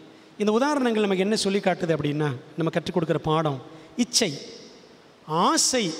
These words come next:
என்பது உலகம்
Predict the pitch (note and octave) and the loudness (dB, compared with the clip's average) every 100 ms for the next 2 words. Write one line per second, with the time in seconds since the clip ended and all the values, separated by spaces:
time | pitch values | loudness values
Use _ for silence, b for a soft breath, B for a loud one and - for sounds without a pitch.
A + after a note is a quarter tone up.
0 | - - - - - F3+ D#3+ D3+ E3 D3+ | -10 -14 -16 -8 -2 0 2 2 2 0
1 | B2 - - - - - - - - - | -4 -14 -20 -20 -20 -20 -20 -20 -20 -20
2 | - - - - - - - - - G3 | -20 -20 -20 -20 -20 -20 -20 -16 0 4
3 | A#3+ B3+ A#3+ | 4 2 0